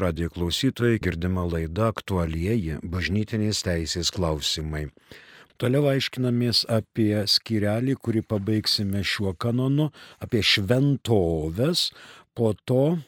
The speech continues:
eisime prie altorių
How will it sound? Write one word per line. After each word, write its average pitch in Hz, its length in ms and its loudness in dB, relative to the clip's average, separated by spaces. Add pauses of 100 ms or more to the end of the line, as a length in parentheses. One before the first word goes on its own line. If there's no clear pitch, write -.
(440)
eisime 110 600 0
prie 113 320 2
altorių 101 1400 2